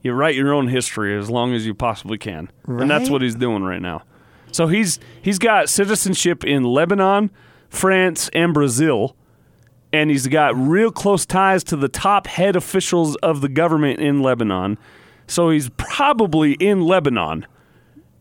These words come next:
Speaker 1: And he has, he has actually issued a statement from Lebanon after the escape, and they're gonna protect him as best they can. But now Turkey, Japan,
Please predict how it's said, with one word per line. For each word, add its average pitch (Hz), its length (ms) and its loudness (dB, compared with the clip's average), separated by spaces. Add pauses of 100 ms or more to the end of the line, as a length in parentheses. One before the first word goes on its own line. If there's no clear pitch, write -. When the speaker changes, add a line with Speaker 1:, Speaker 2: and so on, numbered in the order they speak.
(240)
Speaker 1:
And 175 140 2
he 202 140 4
has, 208 220 0
he 185 120 2
has 214 220 2
actually 185 520 0
issued 190 320 0
a 151 100 2
statement 160 500 -2
from 269 320 0
Lebanon 120 600 0
after 147 360 -2
the 120 160 -2
escape, 104 460 -4 (540)
and 139 320 0
they're 165 120 2
gonna 196 220 0
protect - 460 -4
him 170 100 2
as 143 140 0
best 135 320 -2
they 120 100 0
can. 101 500 0 (520)
But 143 180 0
now 151 300 2
Turkey, 214 720 0 (260)
Japan, 185 840 2